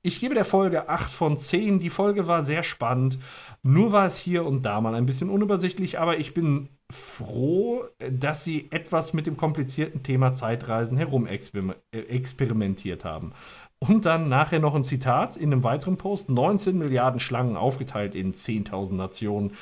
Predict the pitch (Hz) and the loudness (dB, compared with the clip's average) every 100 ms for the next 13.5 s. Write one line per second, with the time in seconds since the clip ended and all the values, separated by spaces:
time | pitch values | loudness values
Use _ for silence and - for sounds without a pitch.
0 | - - - 135 143 180 175 180 139 180 | -20 -12 -2 0 0 0 2 2 4 4
1 | 190 160 160 151 - 165 131 123 120 143 | 6 4 4 0 -4 -2 0 0 2 0
2 | 135 123 127 131 277 - 320 277 285 247 | 2 0 0 4 4 6 4 4 2 2
3 | - 339 330 - 277 285 - - - - | 0 0 0 0 0 -2 -4 -8 -14 -20
4 | - - 196 208 202 214 - 196 190 175 | -20 0 2 4 2 0 2 2 2 0
5 | 165 - 160 175 208 202 202 170 196 170 | 0 0 0 2 2 2 2 2 0 0
6 | 208 202 180 156 180 180 - - _ _ | 0 -2 -2 0 2 0 -2 -14 _ _
7 | - 202 214 240 220 - 240 240 202 170 | 0 4 4 4 2 2 4 4 4 0
8 | 170 - 139 208 226 247 202 180 170 147 | -2 -2 0 2 2 2 2 2 2 2
9 | 170 185 180 185 - 156 160 170 185 127 | 2 2 0 -2 0 2 2 4 4 4
10 | 110 101 90 87 - - _ _ 165 151 | 2 -2 -4 -6 -10 -16 _ _ 0 0
11 | 135 - - _ - - - - _ _ | -2 -8 -20 _ -20 -20 -20 -20 _ _
12 | - 156 190 175 170 170 160 147 - _ | 2 8 8 8 8 6 6 -2 -6 _
13 | 151 160 156 151 147 | 2 2 2 2 2